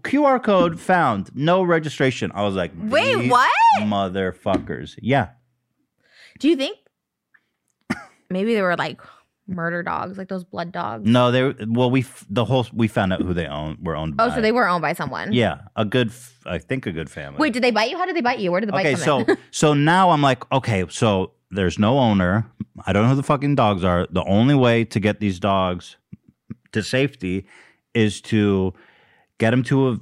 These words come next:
Speaker 1: I have to get them in my car and get them to a vet
Speaker 2: Mm-hmm.
Speaker 1: and get, see if they're microchipped." And so, but I have my dogs in the car.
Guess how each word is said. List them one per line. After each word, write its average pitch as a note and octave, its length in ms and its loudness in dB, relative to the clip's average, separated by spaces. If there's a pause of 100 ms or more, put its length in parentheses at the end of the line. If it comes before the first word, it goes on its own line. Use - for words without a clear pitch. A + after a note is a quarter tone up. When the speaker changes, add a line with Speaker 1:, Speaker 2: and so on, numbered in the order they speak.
(120)
Speaker 1:
I F#2+ 60 0
have G#2+ 120 0
to A#2 80 -2
get F#2 180 -2
them A2 100 0
in A#2 80 4
my B2 140 2
car F#2+ 400 -2
and F#2 180 -8
get F#2 140 -6
them F#2 120 -8
to G2+ 180 -4
a G2+ 40 -2
vet B2+ 380 -2 (260)
Speaker 2:
Mm-hmm. F3 360 -10 (160)
Speaker 1:
and G2 120 0
get, G2 280 -4
see - 160 -4
if F2+ 100 -8
they're F#2+ 160 0
microchipped." A2 880 -4 (840)
And G#2 220 4
so, F#2+ 600 2 (580)
but A2 260 -2
I F#2+ 100 2
have G#2+ 220 2
my F#2+ 160 2
dogs A#2+ 320 0
in E2 100 -10
the D2+ 80 -12
car. - 300 -18